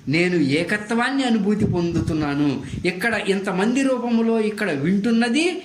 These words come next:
సాక్షి చైతన్యమే. ఒకడెవడో వచ్చి ఇక్కడ కూర్చుని చెబుతున్నది ఆ సాక్షి చైతన్యమే. వ్యవహారం కోసంగా వాడికో పేరు, వీడికో పేరు మన మనసు పెట్టుకుంది.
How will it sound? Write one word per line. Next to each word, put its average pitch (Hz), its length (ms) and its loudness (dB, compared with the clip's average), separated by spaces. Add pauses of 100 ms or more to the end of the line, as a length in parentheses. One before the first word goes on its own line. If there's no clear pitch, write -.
(140)
సాక్షి 214 520 -2
చైతన్యమే. 170 920 -2 (240)
ఒకడెవడో 185 540 -2
వచ్చి 254 380 -2
ఇక్కడ 226 280 -4
కూర్చుని 233 500 -2
చెబుతున్నది 240 840 0 (220)
ఆ 185 100 -4
సాక్షి 220 460 -2 (120)
చైతన్యమే. 175 720 -2 (300)
వ్యవహారం 185 640 -2
కోసంగా 226 720 -2 (240)
వాడికో 226 440 0
పేరు, 226 360 2
వీడికో 233 560 2
పేరు 220 340 0
మన 202 280 -2
మనసు 175 400 -2
పెట్టుకుంది. 170 880 -2